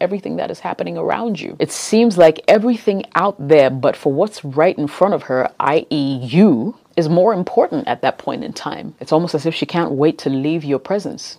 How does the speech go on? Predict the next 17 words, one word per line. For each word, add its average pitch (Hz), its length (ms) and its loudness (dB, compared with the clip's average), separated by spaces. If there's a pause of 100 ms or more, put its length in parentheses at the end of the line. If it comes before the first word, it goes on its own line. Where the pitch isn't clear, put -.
and - 140 -8
something 175 460 -4
else 160 260 -8
is 139 140 -12
just - 500 -6 (100)
certainly - 540 -4
more 131 240 -2
important 160 600 -8
and 170 100 -6
more 123 160 -4
engaging 147 500 -8
than 185 140 -4
you 262 180 4
are - 160 -2
at - 100 -14
the 98 60 -8
moment. - 460 -12